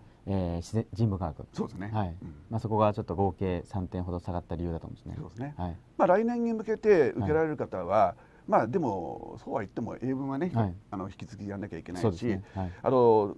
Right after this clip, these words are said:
Speaker 1: 国税目指される方は、あの、数的処理で、
Speaker 2: そうですね。
Speaker 1: 確実に点数取れる基本的な問題をしっかり取ってって、
Speaker 2: はい。はい。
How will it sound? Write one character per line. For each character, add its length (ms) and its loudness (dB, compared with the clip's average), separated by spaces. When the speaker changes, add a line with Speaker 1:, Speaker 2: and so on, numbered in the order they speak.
Speaker 1:
国 160 -6
税 180 4
目 100 2
指 20 -8
さ 220 -6
れ 60 -2
る 60 -2
方 280 -4
は、 400 -2
あ 140 -8
の、 1200 -12
数 160 -4
的 140 -6
処 80 -2
理 60 -2
で、 200 -8
Speaker 2:
そ 120 2
う 20 0
で 80 -6
す 80 -16
ね。 60 -10
Speaker 1:
確 220 -8
実 120 -4
に 80 -2
点 180 0
数 140 -2
取 160 -4
れ 60 0
る 200 -6
基 100 -4
本 80 0
的 140 -4
な 120 -4
問 160 -6
題 80 -4
を 20 -6
し 60 -16
っ 20 -20
か 100 -8
り 80 -6
取 120 -14
っ 40 -20
て 100 -12
っ 40 -12
て、 100 -12
Speaker 2:
は 80 -2
い。 60 0
は 40 -4
い。 40 -10